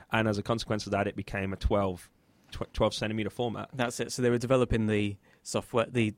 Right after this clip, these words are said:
Speaker 2: they were developing this hardware, s-, um, and they had the data track being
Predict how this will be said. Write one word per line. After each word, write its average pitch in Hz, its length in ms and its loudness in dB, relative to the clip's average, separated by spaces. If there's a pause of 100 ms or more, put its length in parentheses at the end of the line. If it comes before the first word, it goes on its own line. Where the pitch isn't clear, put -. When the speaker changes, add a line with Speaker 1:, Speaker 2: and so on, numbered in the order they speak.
Speaker 2:
they 151 80 0
were 117 80 4
developing 117 380 2
this 104 140 -4
hardware, 107 520 0 (200)
s-, - 140 -10 (320)
um, 98 300 0 (1040)
and 107 160 2
they 101 100 -2
had 104 240 -4 (460)
the 104 80 -2
data 107 280 4
track - 420 0 (180)
being 98 520 -2